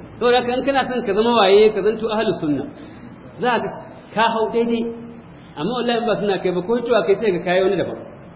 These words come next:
Motar daban kai daban. Boil daban din kai daban. Shaddar daban kai daban.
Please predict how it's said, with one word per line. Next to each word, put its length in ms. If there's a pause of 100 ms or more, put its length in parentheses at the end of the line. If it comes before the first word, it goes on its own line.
(800)
Motar 280
daban 260
kai 160
daban. 220 (1000)
Boil 220
daban 240
din 140
kai 160
daban. 220 (840)
Shaddar 240
daban 320
kai 160
daban. 220